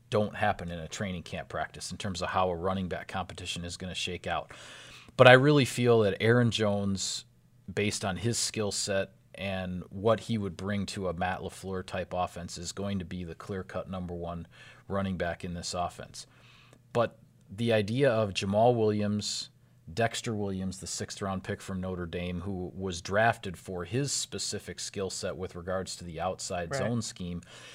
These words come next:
Speaker 1: and then a guy like Kapri Bibbs, who has some experience in the N F L. He's, he's not a rookie. He's not just a new kid on the block kind of thing. Those three guys, you know, the way I see it right now,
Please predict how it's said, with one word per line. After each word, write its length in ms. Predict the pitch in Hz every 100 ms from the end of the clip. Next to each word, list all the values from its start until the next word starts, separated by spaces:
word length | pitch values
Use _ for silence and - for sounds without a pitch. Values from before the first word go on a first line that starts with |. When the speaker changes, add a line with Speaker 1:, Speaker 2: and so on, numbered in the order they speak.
| -
Speaker 1:
and 160 | 98 123
then 120 | 160
a 40 | 208
guy 200 | 170 170
like 260 | 151 135
Kapri 500 | - - - 131 120
Bibbs, 520 | 104 127 92 82 -
who 400 | - 98 110 104 - - -
has 340 | - 113 156
some 220 | - 151
experience 680 | 131 - 120 117 110 98 -
in 80 | 95
the 160 | 95
N 120 | 92 90
F 180 | -
L. 180 | 87 87
He's, 280 | 90 98 - -
he's 440 | 101 98 87 - 85
not 260 | 95 120
a 60 | 131
rookie. 380 | 101 95 - 95
He's 180 | 92 101
not 180 | 107
just 240 | 104 110 107
a 60 |
new 160 | 98 104
kid 240 | - 110
on 160 | 95 95
the 80 | 82
block 360 | 92 107 127
kind 220 | - 95 87
of 60 |
thing. 220 | - 95 92 - - - -
Those 340 | - 147 220 -
three 300 | - 170 147
guys, 800 | 120 135 160 120 104 98 - - _
you 120 | 117
know, 300 | 113 107 104 95
the 120 | 113
way 180 | 120 127
I 140 | 127
see 260 | 127 143 131
it 60 |
right 240 | 117 117 110
now, 340 | 131 139